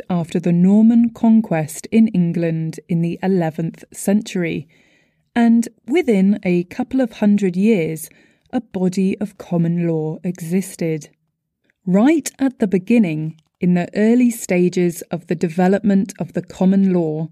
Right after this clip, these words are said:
civil cases were started by the plaintiff purchasing a writ which set out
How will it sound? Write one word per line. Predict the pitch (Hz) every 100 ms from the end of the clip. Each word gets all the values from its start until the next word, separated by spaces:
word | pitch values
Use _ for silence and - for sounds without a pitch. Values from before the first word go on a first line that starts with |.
| _ _ _ _
civil | - - 285 294 277
cases | - 269 285 - 170 156 - -
were | 247
started | 269 - 175 165 156 165 156 - -
by | 175
the | 165
plaintiff | 165 - 185 202 202 202 190 - _ _ -
purchasing | 226 240 - 262 269 254 -
a | 226
writ | 180 160 165 - - _ _ _ -
which | 311 -
set | - 240 226 247
out | 208 160